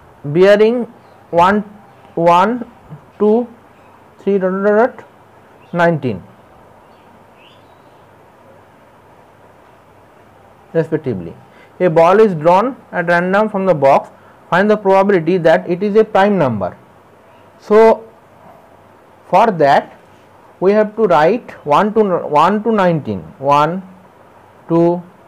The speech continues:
three, four, five, six, nine, ten, eleven, twelve, thirteen, fourteen, fifteen, sixteen, seventeen, eighteen,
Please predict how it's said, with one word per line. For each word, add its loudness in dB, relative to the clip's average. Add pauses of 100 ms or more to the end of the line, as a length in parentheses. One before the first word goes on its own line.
(180)
three, -6 (520)
four, 0 (440)
five, -2 (180)
six, -6 (1800)
nine, -6 (400)
ten, -6 (460)
eleven, -6 (280)
twelve, -6 (1000)
thirteen, -8 (1040)
fourteen, -8 (440)
fifteen, -10 (200)
sixteen, -12 (640)
seventeen, -8 (220)
eighteen, -10